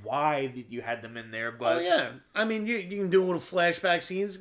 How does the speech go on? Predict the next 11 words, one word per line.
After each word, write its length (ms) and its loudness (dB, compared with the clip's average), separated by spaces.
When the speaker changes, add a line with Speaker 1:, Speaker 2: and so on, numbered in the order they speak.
Speaker 2:
They 160 8
did 220 4
it, 260 -2
they 120 6
did 220 6
it 100 2
with 260 6
the 100 0
Dark 260 4
Knight, 240 0
um, 540 0